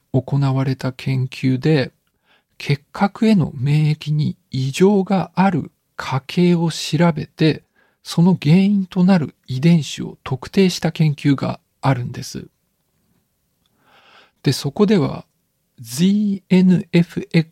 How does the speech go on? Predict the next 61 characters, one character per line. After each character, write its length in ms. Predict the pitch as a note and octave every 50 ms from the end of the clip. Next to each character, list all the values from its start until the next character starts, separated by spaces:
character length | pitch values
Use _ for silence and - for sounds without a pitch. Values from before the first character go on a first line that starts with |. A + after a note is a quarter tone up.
| _
ク 100 | - -
ス 140 | - - E3+
ワ 260 | D#3 D3 D#3 E3 F3+
ン 120 | E3 C3+ C3
っ 0 | - _ _
て 100 | - -
い 180 | C3 D3 D#3+ C3+
う 140 | - - _ _ -
タ 180 | - - C#3+ C#3+
ン 100 | C#3+ C#3
パ 220 | - - D3 C#3
ク 180 | _ - - C#3
質 300 | - - - - - -
の 160 | - F3 C3
変 320 | - - D3 C#3+ C#3+ D3
異 60 | D3 C#3
を 300 | C3+ C#3 - - - _ _ _ _ _ _ _ _ _ -
同 180 | C#3+ D3 C#3+
定 220 | C3+ - - C#3+ C#3
し 120 | - -
た 160 | - D3 C#3
ん 120 | C3 - -
で 80 | C3+
す 80 | C3 -
け 120 | - D3
れ 80 | C#3 C3
ど 80 | C3 C3+
も、 320 | D3+ E3 D#3 F3 - - _ _ _ _ _ _ _ _ -
こ 240 | - - - - D#3+
の 200 | F3+ G#3 A3 G#3
タ 160 | - G#3 G3
ン 100 | G3 G3
パ 160 | - - F#3+
ク 140 | F3 - F#3
質 300 | E3+ - - - - D3+
っ 40 | - _ _ _ -
て 100 | - C3+
い 80 | C#3 D3
う 80 | D3+
の 120 | C#3 - -
が 280 | - D3 C#3 A#2+ - _ _ _ _ _ _ _ _ _
ス 220 | - - - -
ト 140 | - - F#3
レ 100 | G3 G#3
ス 200 | G3 - - -
下 240 | - - - G#3 G3+
流 180 | F#3+ E3 C#3+ C3+
に 260 | - - - - _ _
存 360 | - - - - C#3 C3+ C3+
在 240 | C3 C#3+ C#3 C#3 C3
す 180 | - - - C3
る 140 | B2+ C3+ C3+
タ 160 | - - C3+
ン 60 | C3 C3
パ 120 | C3+ C3
ク 100 | - C3+
質 240 | A#2 - - - C#3
な 120 | - C3 C3+
ん 80 | -
で 120 | - B2 B2+
す。 240 | - - - -